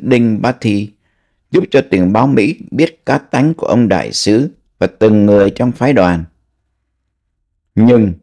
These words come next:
ngay sau khi Bill vừa đi khỏi bãi đậu xe, Rob đã nhắc tới việc thử máy nói thật. Ông nói,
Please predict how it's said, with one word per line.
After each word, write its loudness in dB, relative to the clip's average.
ngay 2
sau 0
khi 0
Bill 2
vừa 4
đi 0
khỏi -2
bãi -4
đậu 0
xe, -4
Rob 0
đã -2
nhắc -2
tới 2
việc 0
thử 0
máy 0
nói 2
thật. -2
Ông 0
nói, -2